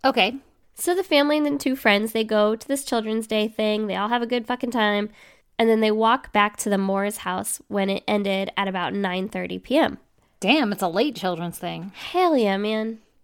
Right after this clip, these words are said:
Speaker 2: I, I could not survive now.
Speaker 1: No.
Speaker 2: <laughs>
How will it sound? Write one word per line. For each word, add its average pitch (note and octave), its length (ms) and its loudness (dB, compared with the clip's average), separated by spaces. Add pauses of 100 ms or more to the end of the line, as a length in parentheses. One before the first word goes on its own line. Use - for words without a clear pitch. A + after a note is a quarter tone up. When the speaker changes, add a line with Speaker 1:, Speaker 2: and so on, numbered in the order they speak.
(140)
Speaker 2:
I, A#3 360 0
I A3 160 -4
could A3 220 -2
not G3 320 0
survive D#3+ 460 -4
now. A#2+ 160 -4
Speaker 1:
No. G#3+ 720 -4
Speaker 2:
<laughs> D#4 180 -4